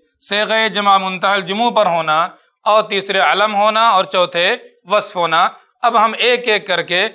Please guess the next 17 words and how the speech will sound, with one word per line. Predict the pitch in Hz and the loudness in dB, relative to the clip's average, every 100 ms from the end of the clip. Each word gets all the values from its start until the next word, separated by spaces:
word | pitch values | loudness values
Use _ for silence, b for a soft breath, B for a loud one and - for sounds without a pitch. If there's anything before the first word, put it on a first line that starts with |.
| b - | b -10
इनकी | 214 202 202 | -8 -4 -4
तफसीलात | 185 180 - 170 160 180 - - _ | -2 -4 -2 0 2 0 -2 -18 _
आपके | 202 190 185 180 | 0 0 0 -4
सामने | 180 165 165 202 | 0 0 0 -4
बयान | 196 151 135 | -2 -2 -4
करते | 143 135 135 | -8 -10 -10
हैं। | 120 120 _ _ _ _ _ _ _ _ _ _ 1077 1077 _ _ _ _ _ _ _ _ _ _ _ _ _ _ _ _ _ _ _ _ 1077 _ _ 1077 _ _ _ _ _ _ _ _ - | -10 -12 _ _ _ _ _ _ _ _ _ _ _ _ _ _ _ _ _ _ _ _ _ _ _ _ _ _ _ _ _ _ _ _ _ _ _ _ _ _ _ _ _ _ _ _ -4
पहला | 226 294 302 | 0 4 2
सबब | 254 226 208 | 2 0 2
गैर | 220 226 | 0 0
मुनसरिफ | 208 202 202 190 | -2 -2 -2 -2
होने | 165 170 170 | -2 -4 -2
का | 196 | -2
जो | 196 | -2
बुनियादी | 180 185 214 233 254 | -2 0 0 2 0
सबब | 240 180 170 | -4 -4 -4
है | 143 139 156 | -2 0 -2